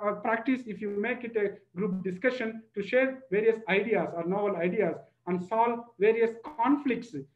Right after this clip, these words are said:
and, uh, various, uh, like, you know, increasing productivity or something. Maybe a difference of opinion you may have. So, uh, a, a, a famous, uh, uh, a dramatist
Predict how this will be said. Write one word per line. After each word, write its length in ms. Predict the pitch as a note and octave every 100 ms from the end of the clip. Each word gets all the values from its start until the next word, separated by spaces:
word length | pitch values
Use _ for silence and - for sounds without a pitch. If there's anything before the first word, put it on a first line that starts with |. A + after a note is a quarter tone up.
| _
and, 220 | G3+ G#3+ G3+
uh, 100 | G3 - G3+
various, 400 | A#3 A#3+ A#3 A3+
uh, 300 | G#3 F#3+ F3+
like, 200 | G3 G3+
you 40 |
know, 220 | G3+ F#3+
increasing 600 | G#3+ A#3 C#4 C#4+ C#4+ C4
productivity 880 | - G#3+ C4 C4+ C#4 B3+ - G3+ - - -
or 40 | F#3+
something. 440 | A#3+ A#3 F#3+ D3+ - -
Maybe 420 | C4+ C#4+ A#3 A3+ _
a 40 | F#3+
difference 340 | G3+ A#3+ A#3
of 160 | A3+ A3
opinion 460 | F#3 A3+ A3 A3
you 100 | F#3+
may 120 | F#3 F3+
have. 380 | G3+ A#3 E3+ - _ -
So, 460 | B3 A3+ F#3+ - _ G3+
uh, 120 | G3+
a, 140 | G#3+
a, 760 | G#3+ A3+ G#3+ G#3 A3+ G#3+ A3 A3
a 40 |
famous, 400 | - C#4 E4+ E4+
uh, 80 | C4
uh, 520 | A3+ G3+ G3 G3 F#3+
a 20 | G3
dramatist 520 | G3 A#3 C4 C4+